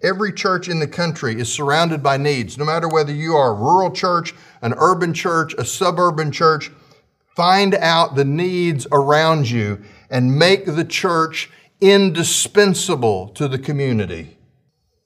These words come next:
Martin Luther King Junior, sometimes controversial in his own way,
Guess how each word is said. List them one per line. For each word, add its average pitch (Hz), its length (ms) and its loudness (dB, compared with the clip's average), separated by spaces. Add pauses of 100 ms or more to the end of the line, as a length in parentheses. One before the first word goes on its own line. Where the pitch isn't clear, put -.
(520)
Martin 151 240 2
Luther 147 240 -2
King 143 260 -2
Junior, 113 560 -2 (800)
sometimes 151 600 0
controversial 131 800 -2
in 120 80 -2
his 110 160 -4
own 127 240 -4
way, 92 300 -2